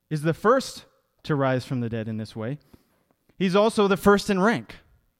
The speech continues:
You know, his rising from the dead, it says here, clinched him the title of preeminent.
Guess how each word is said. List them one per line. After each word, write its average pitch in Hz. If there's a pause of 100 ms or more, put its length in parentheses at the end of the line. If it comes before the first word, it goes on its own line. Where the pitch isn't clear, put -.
(1120)
You 139
know, 139
his 202
rising 196
from 196
the 180
dead, 208
it 185
says 190
here, 196 (260)
clinched 247
him 156 (140)
the 165
title 131 (200)
of 135
preeminent. 147